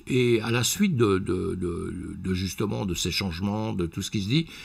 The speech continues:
il y a Gary Gensler, euh, notre cher Gary Gensler, le président de la Security and Exchange Commission,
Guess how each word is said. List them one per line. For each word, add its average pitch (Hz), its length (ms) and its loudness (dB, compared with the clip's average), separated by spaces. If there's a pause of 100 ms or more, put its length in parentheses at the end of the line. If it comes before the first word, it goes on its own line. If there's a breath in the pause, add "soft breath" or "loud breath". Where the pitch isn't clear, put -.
(160 loud breath)
il 104 60 0
y 117 60 8
a 110 240 4
Gary 127 260 4
Gensler, 131 540 4
euh, 87 340 -2
notre 82 200 -2
cher 90 200 -2
Gary 87 200 -2
Gensler, 127 360 -2
le 80 80 0
président 87 340 -4
de 87 60 -4
la 80 80 -2
Security 85 460 -4
and 82 100 -2
Exchange 82 320 -4
Commission, 120 400 -2